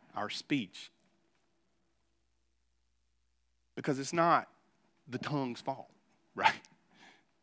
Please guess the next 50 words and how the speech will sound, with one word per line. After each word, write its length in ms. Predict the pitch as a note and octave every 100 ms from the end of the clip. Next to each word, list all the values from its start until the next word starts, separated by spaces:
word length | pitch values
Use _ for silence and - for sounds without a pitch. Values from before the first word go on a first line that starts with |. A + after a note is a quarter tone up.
| _ _ _ -
It's 160 | -
up 140 | B2+ -
to 80 | A#2+
us. 380 | C3 - - - _ _ _
It's 200 | C3+ -
just 200 | C4+ B3+
a 60 | A3
little 260 | A3+ A3
piece. 540 | F3 C#4 C4+ - - - _ _ _ _ -
He 80 |
talks 240 | D3 G3 -
about 240 | F3 F3
the 80 | D#3
rudders, 480 | D#3 G3+ D3+ A2+ -
right? 340 | E3 A3 D#3+
The 80 | C#3+
rudder 220 | F3+ F#3
of 80 | D#3+
a 60 | C#3+
ship, 380 | - B3 -
too. 280 | - A#3 D#3+
Take 280 | - A3 G#3
ships 340 | - B3 -
as 100 | D3+ C3
an 40 |
example. 420 | A#2 B2+ B2 G#2+
Although 240 | A#2 C3+ C#3+
they're 140 | C3
so 200 | - D#3
large 340 | C#3 D3 D3
and 100 | C3
are 60 | A#2+
driven 280 | C#3 D3 C3
by 180 | B2+ B2
the 120 | A2+ A#2+
strong 440 | - D#3 C#3+ C3
winds, 360 | E3+ A3 F#3 - - - -
they're 100 | C#3
steered 400 | - - A3 F3
by 160 | D3+ C#3
a 60 |
small 800 | C3+ - - F3+ F#3+ G3 G3 - _ _ _ _
rudder 420 | C3 E3 D#3 F#2 - _ _ _ _ -
and 160 | A2+
goes 360 | A2+ D3 E3 D#3
wherever 260 | - D#3+ G#3+
the 80 |
pilot 380 | F#3+ D#3+ D3+ E3
wants 320 | A#2 C#3+
it 60 | -